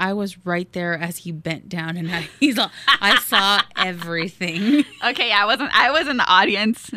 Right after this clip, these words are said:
Speaker 2: when he was at the comic strip, um, so I saw that happen. But yeah, not that close. Poor
Speaker 1: Oh, Nico
Speaker 2: Nico.
Speaker 1: was very close.
Speaker 2: I wonder if he smelled it. I would have asked
Speaker 1: Oh,
Speaker 2: him.
Speaker 1: no.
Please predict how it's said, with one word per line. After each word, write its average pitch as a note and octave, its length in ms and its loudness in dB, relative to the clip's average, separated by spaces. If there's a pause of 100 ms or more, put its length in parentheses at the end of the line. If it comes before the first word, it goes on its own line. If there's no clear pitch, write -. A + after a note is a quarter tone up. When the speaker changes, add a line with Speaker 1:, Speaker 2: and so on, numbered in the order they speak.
Speaker 2:
when G3 180 2
he F#3+ 140 0
was F#3 120 -2
at F#3+ 140 2
the E3 60 -8
comic F3 440 -2
strip, - 460 -6 (520)
um, F3 180 4
so F3+ 100 -2
I D#3+ 120 0
saw G3+ 280 2
that G3+ 200 2
happen. A#3 720 -2
But F3+ 240 -4
yeah, E3+ 160 -2
not E3+ 240 -2
that D#3 180 -2
close. D3 460 -12 (580)
Poor F#3+ 220 0
Speaker 1:
Oh, - 20 4
Nico F3 360 4
Speaker 2:
Nico. E3 120 2
Speaker 1:
was D3+ 160 0
very D3 300 2
close. D3 240 -2
Speaker 2:
I - 20 -2
wonder F3+ 240 -2
if F#3+ 80 -8
he A3 100 -6
smelled E3 340 -8
it. - 180 -14
I - 80 -10
would D#3+ 100 -10
have E3 100 -12
asked - 200 -6
Speaker 1:
Oh, B3 180 4
Speaker 2:
him. B3 80 0
Speaker 1:
no. A3 180 0